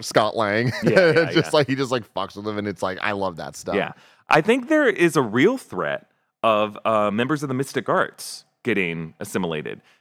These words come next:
Speaker 2: Because I don't know if I'm just reading too far into this, but they included the detail in episode one of Skrulls being able to replicate the memories.
Speaker 1: Mm-hmm.
Speaker 2: And then Mystic Arts are something that is a learned behavior over someone's lifetime.
Speaker 1: Very interesting,
Speaker 2: It's muscle
Speaker 1: yeah.
Speaker 2: memory.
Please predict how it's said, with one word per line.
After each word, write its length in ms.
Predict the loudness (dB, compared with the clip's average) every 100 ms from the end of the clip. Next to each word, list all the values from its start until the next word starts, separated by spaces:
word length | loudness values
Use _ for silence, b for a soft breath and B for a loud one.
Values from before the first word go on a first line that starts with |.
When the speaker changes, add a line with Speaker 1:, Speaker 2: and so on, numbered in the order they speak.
| -4
Speaker 2:
Because 440 | 0 2 0 -2 -2
I 100 | 0
don't 100 | 2
know 80 |
if 80 | 2
I'm 140 | 2 0
just 160 | -4
reading 300 | -2 -2 -2
too 160 | -4 -4
far 200 | 0 0
into 140 | 0
this, 240 | -2 -2 -4
but 140 | -4
they 100 | -2
included 380 | -2 0 0 0
the 80 | 0
detail 280 | -2 -4 -4
in 60 |
episode 300 | -4 -6 -6
one 180 | -2 -2
of 80 | -4
Skrulls 380 | -4 0 0 -2
being 160 | -2
able 180 | -2 -4
to 100 | -6
replicate 480 | -4 -2 -2 -4 -4
the 80 | -2
memories. 800 | -2 0 0 -2 -4 -10 -16 -8
Speaker 1:
Mm-hmm. 360 | -6 -4 -4 -4
Speaker 2:
And 140 | 0 2
then 220 | 2 2
Mystic 320 | 0 -2 -2
Arts 240 | 0 -2 -4
are 20 |
something 300 | -4 -2 0
that 160 | 0
is 100 | -2
a 140 | -2 -2
learned 560 | 2 2 4 2 -2
behavior 640 | -2 -2 0 0 2 2 2
over 200 | 0 -2
someone's 320 | -2 -2 0
lifetime. 300 | 0 2 2
Speaker 1:
Very 260 | 2 4 2
interesting, 400 | 2 0 2 2
Speaker 2:
It's 120 | 4
muscle 300 | 4 4 4
Speaker 1:
yeah. 100 | 2
Speaker 2:
memory. 500 | 0 0 -4 -6